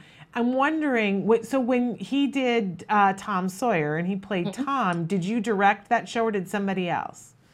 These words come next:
Speaker 2: I did direct it, and it, it was kind of a, it was some drama. There was drama involved. I was, it was, it's a very upbeat,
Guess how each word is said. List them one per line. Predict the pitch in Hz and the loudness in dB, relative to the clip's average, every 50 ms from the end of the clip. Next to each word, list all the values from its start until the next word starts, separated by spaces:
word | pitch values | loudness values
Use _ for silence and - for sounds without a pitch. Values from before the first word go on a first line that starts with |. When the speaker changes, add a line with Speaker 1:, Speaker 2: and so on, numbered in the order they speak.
| _ - | _ 0
Speaker 2:
I | 208 240 | 0 0
did | 220 202 220 269 302 294 262 | 2 4 4 4 4 4 2
direct | 349 403 302 302 208 190 - - - | 0 2 2 2 0 0 -2 -6 -4
it, | 147 139 - - | -4 -4 -4 -2
and | - 202 208 214 | -2 -2 0 0
it, | 240 254 - - | -2 -2 -2 2
it | - 269 262 | 2 2 2
was | 330 370 370 - | 2 -2 -4 -8
kind | - - 415 359 370 403 | -10 -10 -8 -4 -4 -4
of | 403 339 | -2 -2
a, | 403 415 - - _ - | -4 -4 -6 -6 _ 4
it | 285 285 | 4 4
was | 294 370 381 370 - - _ | 4 2 -2 -2 -6 -12 _
some | - - - 403 392 | -20 -4 0 0 0
drama. | 285 294 277 302 277 269 269 240 196 170 - 208 | 2 2 4 4 4 4 4 4 2 2 4 4
There | 226 262 | 4 4
was | 269 294 - - - | 4 4 0 -2 0
drama | - 277 269 269 277 262 233 | 0 0 2 2 0 -2 -2
involved. | 185 202 196 180 190 175 165 160 165 175 190 - - - _ - | -4 -6 -4 -2 0 0 2 0 0 -2 -2 -10 -16 -16 _ -10
I | - 185 202 208 | -4 -2 -2 0
was, | 196 220 220 208 - - | 0 -2 -4 -4 -6 -4
it | - 214 208 | -4 -4 -4
was, | 196 190 - - - - | -6 -10 -14 -18 -12 -8
it's | - 208 208 | -8 -6 -4
a | 226 | -2
very | 202 214 233 247 269 269 254 | 0 2 4 4 4 4 4
upbeat, | - 233 240 - - 196 196 220 220 214 208 208 196 185 - - | 2 0 -2 -2 -6 -10 -8 -6 -6 -6 -6 -8 -10 -12 -16 -20